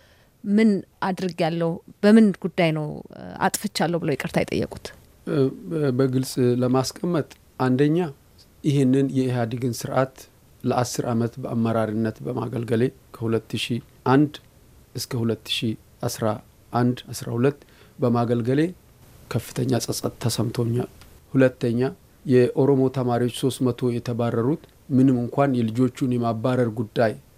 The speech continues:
Speaker 2: ላይ የማውቀው ነገርና እጄ የሌለበት በፍጹም የሌለበት ቢሆንም በማላቀው ጉዳይ ውሳኔው ቢወሰንም እንድናገር ቢወሰንም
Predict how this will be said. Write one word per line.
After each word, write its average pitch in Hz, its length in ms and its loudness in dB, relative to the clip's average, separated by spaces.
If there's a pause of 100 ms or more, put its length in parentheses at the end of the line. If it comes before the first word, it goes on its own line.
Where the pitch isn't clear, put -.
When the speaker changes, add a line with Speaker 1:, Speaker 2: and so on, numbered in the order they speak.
(120)
Speaker 2:
ላይ 113 180 4 (440)
የማውቀው 127 680 4
ነገርና 113 480 -2 (760)
እጄ 120 240 0
የሌለበት 120 580 2
በፍጹም - 500 0 (540)
የሌለበት 120 640 4 (460)
ቢሆንም 131 420 0 (440)
በማላቀው 135 760 0
ጉዳይ 123 400 -2 (500)
ውሳኔው 131 560 2 (240)
ቢወሰንም 131 760 2 (140)
እንድናገር 123 600 0
ቢወሰንም 127 680 2